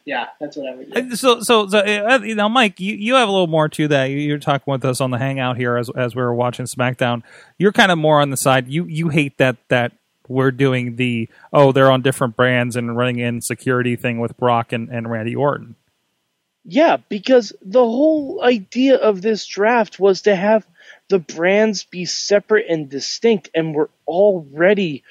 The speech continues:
Speaker 3: running an interbrand angle.
Speaker 2: Mm-hmm.
Speaker 3: Like,
Speaker 1: Well,
Speaker 3: those
Speaker 1: I
Speaker 3: brands should not cross until Survivor Series.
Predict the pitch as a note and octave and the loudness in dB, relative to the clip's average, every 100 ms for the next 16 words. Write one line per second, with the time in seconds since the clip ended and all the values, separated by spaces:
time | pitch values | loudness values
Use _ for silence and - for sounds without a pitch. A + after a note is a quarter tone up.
0 | - _ - D3+ G3 G3 D#3+ C#3 D#3+ F3+ | -20 _ -4 0 4 4 2 0 -2 0
1 | D#3+ C#3 D#3+ D3+ - C#3+ F#3 F#3 C3+ - | 0 0 0 0 -2 -2 -2 0 -4 -6
2 | _ _ C3 A#2 A#2+ F3+ F#3 F#3+ G3 G#3 | _ _ -10 -6 2 4 6 6 6 6
3 | C#4 A3 G#3 A#3 B3 G#3 G#3+ F#3 F#3 F#3 | 6 4 4 4 4 2 2 2 2 0
4 | - - - F#3+ A3+ D3+ - E3+ D#3 E3+ | -4 -18 -2 2 4 2 -2 -12 -4 -4
5 | D#3 - C3+ A2+ D3 F#3+ D#3 C3 - A#2 | -4 -6 -8 -2 0 0 -2 -10 -10 -12
6 | G2+ - - | -14 -20 -20